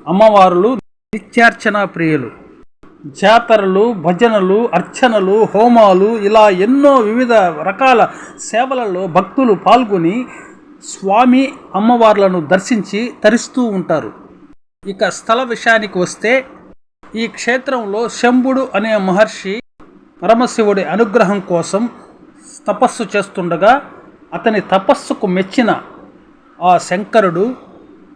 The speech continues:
శంభుడి ఎదురుగా ప్రత్యక్షమైనాడు.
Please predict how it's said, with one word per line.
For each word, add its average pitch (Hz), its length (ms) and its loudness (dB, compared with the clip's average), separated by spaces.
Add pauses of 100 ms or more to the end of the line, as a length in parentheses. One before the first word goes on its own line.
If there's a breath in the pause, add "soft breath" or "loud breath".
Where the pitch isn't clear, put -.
(320)
శంభుడి 247 680 0
ఎదురుగా 208 440 0 (140)
ప్రత్యక్షమైనాడు. 180 1000 -2